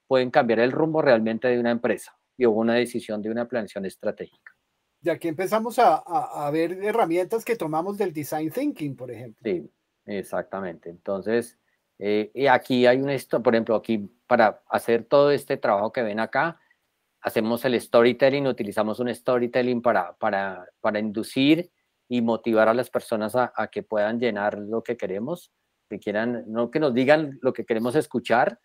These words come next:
Speaker 1: sino más bien lo que salga de su corazón y, y, y de su
Speaker 2: Sacar a la
Speaker 1: cabeza.
Speaker 2: luz.
Speaker 1: Exactamente. Por ejemplo, me, me, me quiero centrar un poquitico acá. Aquí en estas sesiones o en estos workshops, nosotros no invitamos a gerentes ni a directivos.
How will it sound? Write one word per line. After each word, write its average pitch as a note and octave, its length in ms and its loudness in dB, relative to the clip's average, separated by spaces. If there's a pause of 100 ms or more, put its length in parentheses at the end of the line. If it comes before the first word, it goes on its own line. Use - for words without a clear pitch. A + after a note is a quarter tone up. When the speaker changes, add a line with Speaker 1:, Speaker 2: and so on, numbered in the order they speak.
(200)
Speaker 1:
sino A2 260 -2
más B2 180 2
bien D3 320 0 (300)
lo A#2+ 160 2
que A#2+ 120 0
salga A2+ 300 2
de B2+ 60 0
su D3+ 140 -6
corazón A2+ 420 0
y, A#2+ 60 0
y, A#2 480 -4
y G#2+ 140 -4
de - 0 -
su - 120 2
Speaker 2:
Sacar F3 180 2
a F#3+ 60 8
la G3+ 60 6
Speaker 1:
cabeza. - 180 4
Speaker 2:
luz. - 420 -8
Speaker 1:
Exactamente. G#2+ 880 0 (2000)
Por C3+ 120 2
ejemplo, D3 340 2 (260)
me, A#2+ 280 -2
me, B2 400 -2
me B2 120 -4
quiero D3 200 -2
centrar A#2+ 260 2
un B2 60 -4
poquitico B2 580 0
acá. D3 420 -2
Aquí E3 440 0
en F3+ 100 0
estas D#3+ 380 -2
sesiones A#2+ 640 -2
o B2+ 80 -2
en G#2+ 60 -4
estos C3 280 -8
workshops, B2+ 600 0
nosotros B2+ 640 -2
no C#3+ 240 2
invitamos C3+ 680 -4
a C3 120 2
gerentes A2 580 -2
ni C3 60 -4
a A#2+ 80 0
directivos. F#2 720 -6